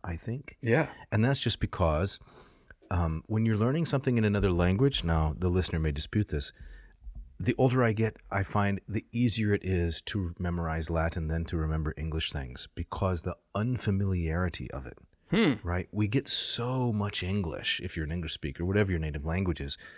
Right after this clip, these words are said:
Speaker 1: you get so much of that. Something in another language has an unfamiliarity to it, so it's tacky, it sticks.
Speaker 2: Interesting,
Speaker 1: So
Speaker 2: yeah.
Speaker 1: it may be a little harder to get in, uh, but once you get it in, it's there with a kind of permanence.
Speaker 2: That's interesting. I think that goes against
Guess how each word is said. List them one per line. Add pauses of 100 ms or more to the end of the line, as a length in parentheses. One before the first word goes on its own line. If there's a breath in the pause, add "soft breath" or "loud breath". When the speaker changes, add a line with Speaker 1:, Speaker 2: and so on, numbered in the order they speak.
(180 loud breath)
Speaker 1:
you
get
so
much
of
that. (520 soft breath)
Something
in
another
language (440 soft breath)
has
an
unfamiliarity
to
it,
so
it's
tacky,
it
sticks.
Speaker 2:
Interesting,
Speaker 1:
So
Speaker 2:
yeah.
Speaker 1:
it
may
be
a
little
harder
to
get
in, (800 soft breath)
uh,
but
once
you
get
it
in, (120)
it's
there (120)
with
a
kind
of
permanence.
Speaker 2:
That's
interesting.
I
think
that
goes
against